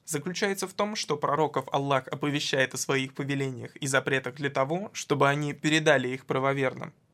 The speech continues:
Их не посылают к неверующим, и им не приказывают обращаться к ним с проповедями. Посланники же отправляются как к неверующим, так и к правоверным, чтобы донести до них послание Аллаха и призвать их к поклонению Ему.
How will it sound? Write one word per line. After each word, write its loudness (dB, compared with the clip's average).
Их 0
не 0
посылают 2
к -10
неверующим, 0
и -2
им 0
не -4
приказывают 0
обращаться 0
к -10
ним -8
с -8
проповедями. -2
Посланники 2
же -4
отправляются -2
как -2
к -8
неверующим, -2
так 0
и 0
к -14
правоверным, 2
чтобы 2
донести -2
до 2
них -4
послание 0
Аллаха 0
и -10
призвать 2
их -6
к -20
поклонению 0
Ему. -12